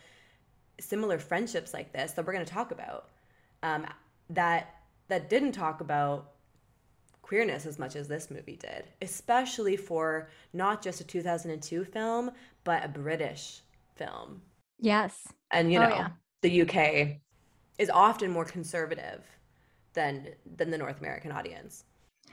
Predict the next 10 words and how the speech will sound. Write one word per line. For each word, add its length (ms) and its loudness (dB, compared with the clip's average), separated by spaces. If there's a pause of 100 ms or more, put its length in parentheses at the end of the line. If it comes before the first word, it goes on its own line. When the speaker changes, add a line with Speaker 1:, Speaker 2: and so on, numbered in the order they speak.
(220)
Speaker 2:
Oh, 300 10
for 320 8
sure. 380 6
I 120 6
think 180 6
it 80 8
was 160 8
very 320 6
much 300 4
like, 300 2